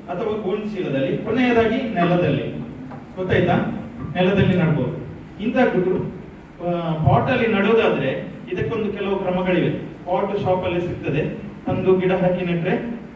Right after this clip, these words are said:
ಗಿಡ ಆಗುದಿಲ್ಲ. ಹೇಗೆ ನಿಮ್ಮನ್ನು ತಂದೆ ತಾಯಿ ಎಷ್ಟೆಷ್ಟು ತಿಂಡಿಗಳನ್ನು ಹಾಕಿ ಪೋಷಿಸ್ತಾರೆ, ವಿದ್ಯೆ ಕೊಡ್ತಾರೆ, ದೇವರ ಭಯ ಕಲಿಸ್ತಾರೆ, ನಿಮಗೆ ಒಳ್ಳೆ ಒಳ್ಳೆ ಆಹಾರ ಕೊಡ್ತಾರೆ, ಆವಾಗ ಮಾತ್ರ ನೀವು ಸದೃಢವಾಗಿ ಬೆಳಿತೀರಿ.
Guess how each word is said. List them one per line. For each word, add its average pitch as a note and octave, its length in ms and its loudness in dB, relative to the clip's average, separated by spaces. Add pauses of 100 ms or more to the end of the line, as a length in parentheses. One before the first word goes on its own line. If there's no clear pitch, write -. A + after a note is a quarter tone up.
ಗಿಡ D#3 120 -2
ಆಗುದಿಲ್ಲ. D#3 540 6 (600)
ಹೇಗೆ F#3 340 4
ನಿಮ್ಮನ್ನು G3 680 4 (200)
ತಂದೆ G#3+ 320 6
ತಾಯಿ G3+ 200 6 (460)
ಎಷ್ಟೆಷ್ಟು A#3 580 -2
ತಿಂಡಿಗಳನ್ನು G3+ 520 2
ಹಾಕಿ F3+ 300 2
ಪೋಷಿಸ್ತಾರೆ, - 580 4 (1200)
ವಿದ್ಯೆ E3+ 240 2
ಕೊಡ್ತಾರೆ, E3+ 720 4 (440)
ದೇವರ F3 280 6 (520)
ಭಯ E3+ 160 8
ಕಲಿಸ್ತಾರೆ, D#3+ 720 0 (580)
ನಿಮಗೆ F3+ 240 -2
ಒಳ್ಳೆ E3+ 240 4
ಒಳ್ಳೆ F3+ 260 6
ಆಹಾರ E3+ 360 0
ಕೊಡ್ತಾರೆ, D3+ 380 -2
ಆವಾಗ D#3+ 360 -2
ಮಾತ್ರ E3 360 -2
ನೀವು E3+ 200 -2
ಸದೃಢವಾಗಿ D#3 640 4
ಬೆಳಿತೀರಿ. D3 420 4